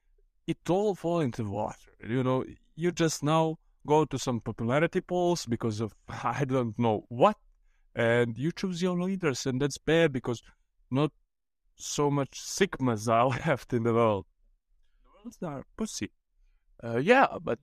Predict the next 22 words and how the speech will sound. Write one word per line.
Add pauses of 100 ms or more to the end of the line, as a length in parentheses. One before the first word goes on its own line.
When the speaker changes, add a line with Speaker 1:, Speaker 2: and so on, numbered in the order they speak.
Speaker 2:
uh,
listen,
we, (300)
I
think
we
sti-, (140)
still
can
do
better,
and
we
must
do
better
if
we
don't,
uh,
want
to,